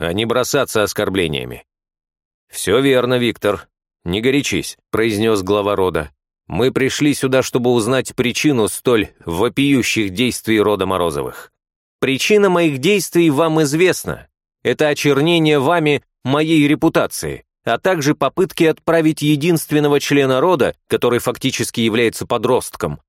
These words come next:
в зону боевых действий, что расценивается нами как покушение на убийство». «У вас есть доказательства?» спокойным тоном произнес Василий Игнатович. «А что, вы еще не заглядывали в электронную почту наследника рода?»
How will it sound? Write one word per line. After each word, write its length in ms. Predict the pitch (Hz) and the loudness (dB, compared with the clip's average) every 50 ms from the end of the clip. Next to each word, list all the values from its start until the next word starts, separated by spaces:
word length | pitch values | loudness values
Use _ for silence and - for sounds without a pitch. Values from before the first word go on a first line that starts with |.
| _ _ - | _ _ -8
в 120 | 82 85 | -6 -4
зону 340 | 98 98 123 143 151 156 147 | -2 0 0 0 0 0 0
боевых 420 | 135 151 151 151 147 160 156 147 | 0 0 2 2 2 2 2 2
действий, 460 | 135 185 185 151 - - - 123 113 110 | 2 2 2 2 0 -2 -4 -4 -4 -4
что 220 | - - - 110 | -4 -2 0 0
расценивается 800 | 107 107 - - - 147 151 147 139 131 123 120 107 - - 117 | 0 0 -2 -2 0 0 0 2 2 2 2 2 0 0 -2 0
нами 320 | 135 147 143 135 120 107 | 0 0 0 0 -2 -2
как 320 | - - 131 117 - - | -2 -2 -4 -4 -4 -6
покушение 680 | - - - - 139 127 - - 165 147 131 127 123 120 | -6 -6 -4 -2 -2 -2 0 0 0 2 2 2 0 2
на 100 | 123 123 | 2 2
убийство». 600 | 127 131 127 120 113 82 - - - 76 - - - _ _ _ _ _ _ _ _ _ _ _ - | 0 2 0 0 -2 -4 -6 -8 -10 -10 -12 -12 -16 _ _ _ _ _ _ _ _ _ _ _ -2
«У 120 | 101 104 | 0 2
вас 260 | 104 110 110 101 - | 2 2 0 -2 -2
есть 300 | - 120 160 175 165 143 | 0 2 2 2 2 2
доказательства?» 840 | 123 120 - 120 104 85 95 87 - 73 71 - - - - - - - _ _ _ _ | 0 -2 -2 -2 -2 -2 -2 -4 -4 -6 -10 -10 -10 -10 -10 -12 -12 -16 _ _ _ _
спокойным 600 | - - - 110 - - 107 101 101 101 98 92 | -10 -6 -6 -4 -2 -2 -2 0 -2 -2 -4 -2
тоном 320 | - 117 117 117 107 104 | -2 -2 -2 -2 -4 -4
произнес 520 | - 104 104 98 82 76 98 101 98 - - | -4 -2 -2 -4 -4 -4 -4 -4 -4 -2 -2
Василий 400 | 101 98 - - 104 95 92 95 | -2 -2 -2 -2 -4 -2 -2 -2
Игнатович. 600 | 95 101 101 95 82 - 76 65 65 - - - _ _ _ _ _ | -2 -2 -4 -4 -4 -6 -8 -10 -10 -12 -14 -16 _ _ _ _ _
«А 100 | - - | -6 -4
что, 320 | - - - 113 90 78 - _ - | -4 -4 -2 -2 -2 -2 -4 _ -2
вы 180 | 101 120 170 | 0 2 2
еще 240 | 180 170 - - 185 | 2 0 -2 -2 -2
не 160 | 170 165 165 | 0 0 0
заглядывали 640 | 156 143 156 143 139 151 170 165 156 151 156 156 151 | 2 2 0 0 2 2 2 2 2 2 2 2 2
в 100 | 139 147 | 2 2
электронную 580 | 143 139 - - 156 165 165 156 147 147 139 | 0 0 -2 -2 0 0 2 2 2 2 2
почту 400 | - - 160 156 - - - 147 | 2 0 0 0 0 -2 -2 0
наследника 580 | 139 143 135 - 156 156 151 151 151 147 - 165 | 0 0 0 0 0 0 2 0 0 0 0 2
рода?» 320 | 175 190 127 107 78 - | 2 2 0 0 -4 -6